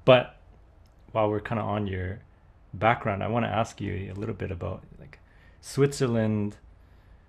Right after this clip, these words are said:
Switzerland breaking hip hop history and, and, like, you know, who were the people that inspired you, or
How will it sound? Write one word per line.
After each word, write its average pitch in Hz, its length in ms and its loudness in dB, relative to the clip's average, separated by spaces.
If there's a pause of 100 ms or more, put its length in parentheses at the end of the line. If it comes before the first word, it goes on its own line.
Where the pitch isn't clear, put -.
(120)
Switzerland 113 640 -2
breaking 107 440 0
hip 104 240 -6
hop 107 320 -2
history 107 540 -2
and, 92 340 -6 (100)
and, 98 340 -10
like, 104 320 -14
you 104 60 -8
know, 101 160 -10
who 113 80 -6
were 104 120 0
the 101 100 -6
people 107 420 -2
that 98 260 -6 (1080)
inspired 104 540 0
you, 127 340 2
or 92 300 -4